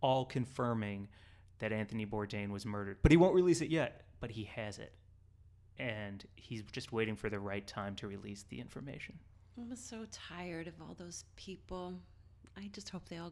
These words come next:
Speaker 2: go away and be quiet soon. Alex Jones, like, I just, I don't, I don't want to hurt him. I just wanna, like, smack him,
Speaker 1: Mm.
Speaker 2: you know?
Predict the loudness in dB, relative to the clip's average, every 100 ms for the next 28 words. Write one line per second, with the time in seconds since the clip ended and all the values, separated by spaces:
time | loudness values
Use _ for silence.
0 | -8 -8 -6 -6 -8 -8 -10 -12 -14 -14
1 | -14 -14 -10 -8 -6 -8 -6 -6 -6 -4
2 | -2 -2 -4 -6 -8 -6 -6 -8 -6 0
3 | 4 4 0 -6 -2 0 0 -2 -4 -6
4 | -6 -6 -6 -4 -4 -2 -2 -2 -2 -2
5 | -4 -4 -2 -2 -2 -4 -8 -20 -12 -4
6 | 0 0 0 0 -2 -2 -6 -12 -10 -12
7 | -12 -2 2 4 2 0 -2 -2 -4